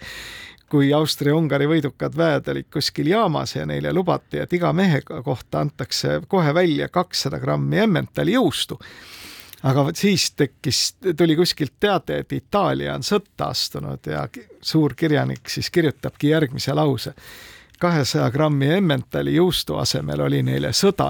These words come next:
Itaaliaga kraesse sadanud. Et alles me kuulsime valitsuselt seda, et L N G terminal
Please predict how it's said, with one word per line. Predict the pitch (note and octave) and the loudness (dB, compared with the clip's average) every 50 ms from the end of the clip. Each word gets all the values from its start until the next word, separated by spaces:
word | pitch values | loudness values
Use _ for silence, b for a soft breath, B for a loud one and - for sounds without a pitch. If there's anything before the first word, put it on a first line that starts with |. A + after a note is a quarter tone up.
| D3+ C3+ | -2 -4
Itaaliaga | - - _ - E3+ D#3+ C#3 B2+ - - C3 - C#3 C3 | -6 -4 _ 0 2 2 2 0 -2 -6 -6 -6 -8 -6
kraesse | - - D#3 D#3 C#3 - - - - - | -2 0 2 2 2 2 0 -2 -4 -4
sadanud. | - C#3 C#3+ - D3 C#3+ D3 D3 C#3 - - - B B B B B B B B B B B B B B | -2 -4 -2 -2 -4 -4 -6 -6 -10 -14 -16 -20 B B B B B B B B B B B B B B
Et | C3 - - | -4 0 0
alles | F#3+ G#3+ G#3 E3 C3 - | 2 2 2 2 0 -2
me | D#3+ D3 - | -4 -6 -4
kuulsime | - G#3 A3 F#3 D3+ - D3 D3 D#3 D3+ C3+ | 0 2 2 2 2 0 -4 -6 -6 -4 -2
valitsuselt | G3 B3 C4 A3+ E3+ - - - E3+ D3 - D#3 C#3 C3 - | 0 0 0 0 -2 -2 -4 -4 -2 -2 -2 -2 -4 -4 -2
seda, | - F3+ E3+ D#3+ - D#3 D3 D3 C#3+ | 0 0 0 0 0 0 0 0 -2
et | D3 - - - | -4 -4 -2 -2
L | F#3 F#3+ E3 | 0 0 0
N | C#3+ B2 - | 0 -2 -4
G | - D2 - | -6 -8 -4
terminal | - - - E3 D3+ C#3+ C#3+ - G2+ - C3 | 0 0 0 2 0 -2 -4 -6 -8 -10 -12